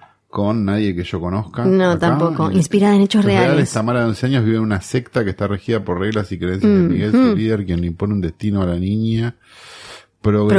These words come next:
Speaker 2: Procrear
Speaker 1: procrear junto a él.
Speaker 2: junto a él a su
Speaker 1: Ah, esto ya me empezó a
Speaker 2: sucesor.
Speaker 1: interesar, ya ni
Speaker 2: Pero ella se enamora de un compañero y esa relación estará reñida con el propósito de Miguel.
Speaker 1: You had me at secta, ¿no? <laughs> Sí, igual yo no soy público, no soy, no soy
Speaker 2: No.
Speaker 1: parámetro. Se estrenó también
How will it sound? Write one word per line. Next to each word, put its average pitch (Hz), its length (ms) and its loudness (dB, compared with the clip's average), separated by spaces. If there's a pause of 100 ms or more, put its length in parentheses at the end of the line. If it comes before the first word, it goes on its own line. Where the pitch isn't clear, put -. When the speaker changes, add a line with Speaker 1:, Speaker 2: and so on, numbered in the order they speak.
(120)
Speaker 2:
Procrear 220 560 4
Speaker 1:
procrear 143 260 2
junto 107 400 0
a - 60 2
él. 214 60 4
Speaker 2:
junto 202 260 2
a 214 80 4
él 240 100 4
a 254 80 4
su 170 60 2
Speaker 1:
Ah, - 80 2
esto 202 220 2
ya 117 160 0
me 117 60 4
empezó 101 300 0
a 226 60 4
Speaker 2:
sucesor. 170 160 0
Speaker 1:
interesar, 92 540 -2
ya 104 200 -4
ni 87 240 -2 (100)
Speaker 2:
Pero 190 200 4
ella 214 180 4
se - 140 2
enamora 220 440 6
de 220 100 4
un 262 100 4
compañero 233 640 4
y 226 200 2
esa 254 200 2
relación 202 400 4
estará 180 320 4
reñida 180 460 6
con 160 160 4
el 151 100 6
propósito 165 720 0
de 143 140 2
Miguel. - 580 -2
Speaker 1:
You 120 180 0
had 151 120 0
me 143 180 2
at 85 120 -2
secta, - 480 -2
¿no? - 320 -8
<laughs> - 200 -10
Sí, - 180 -4 (240)
igual 117 220 0
yo 120 140 0 (100)
no 110 180 2
soy 117 200 0
público, 101 440 0
no 107 120 0
soy, 113 200 0
no 110 80 -2
soy 117 120 0
Speaker 2:
No. 202 80 2
Speaker 1:
parámetro. 95 400 2 (380)
Se - 80 -16
estrenó 151 180 2
también 156 340 2